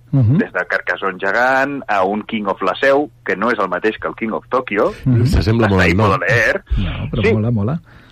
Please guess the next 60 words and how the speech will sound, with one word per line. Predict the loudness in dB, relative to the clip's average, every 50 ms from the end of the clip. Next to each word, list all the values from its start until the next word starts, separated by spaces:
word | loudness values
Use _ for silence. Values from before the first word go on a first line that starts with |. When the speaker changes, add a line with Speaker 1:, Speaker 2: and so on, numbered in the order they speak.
| -4 -2
Speaker 2:
S'assembla, | -2 0 2 0 0 2 2 2 2 2
però | 2 2 2 2
no | 4 2
és, | 2 2 2
no | 0 -2 0
serà | 0 0 2 2
el | 2 2
mateix. | 0 0 0 -2 -4 -6 -4 -2
Speaker 1:
Mhm. | 0 0 2 0 0 -2 -2 -2
Speaker 2:
Eh, | -2 -2 0
tornarem | 0 -2 0 0 0 0 2
a | 0
tenir | 0 0 0 -2
les | -2 0 -2
activitats | -2 -4 -2 -4 -4 -2 -2 -2 -2 -2 -4
de | -8
Soft | -6 -6 -8 -4
Combat | -4 -2 -2 -2 -4
que | -2 -2 0
hi |
havia, | 2 2 2
és | 2
a | 2
dir, | 0 2 2
hi |
haurà | 0 2 0 -2 -2
tot | -2 -4 -2 -2 -4
un | -4
seguit | -2 -2 -2 0 0
d'activitats, | -2 -2 -2 -2 -2 0 0 -2 -2 0
però | -2 0
hi | 2
haurà | 2 2 0 -2 -2 -12 -12 -8
moltes | -6 -4 0 0 0 0 0 -2 -4
més, | -2 -4 -4 -4 -4
des | -8 -6 -4
d'un | -6 -6 -4
tàntric | -2 -2 -2 -2 -4 -8 -8 -8 -6
gegant | -6 -4 0 0 0 2 2 2 2 0 0 0 -2
a | -2
un | 0
Speaker 1:
Mhm. | 0
Speaker 2:
Abu | 0 2 2 0 0
Simbel | -2 -6 -4 -2 -2 -2 0
gegant, | 0 0 2 2 2 2 0 0
és | 0 0
a |
dir, | 0 -2 -4 -8 -18 -20 -18 -20 -20 -8 -4
tindrem | -2 0 0 0 0 0
jocs | 0 0 0 -2 -4
pels | -4 -4 -4 -4 -2
carrers. | -4 -4 -4 -4 -8 -10 -12 -18 -20 -20 -20 _ _ _
Speaker 1:
Mhm. | 0 0 2 2
Speaker 2:
I | 2 2
a | 2
banda | 2 0 0 2 2
d'això, | 2 2 2 2 2 2 0 -2 -6 -16 -18 -16 -16 -16 -16 -18 -20 -20 -20 -20 _ _ _ _ _
les | -6 -2 0 0
experiències | -2 0 -2 0 0 0 0 0 0 0 2
lúdiques | 0 0 0 0 -2 -2 -4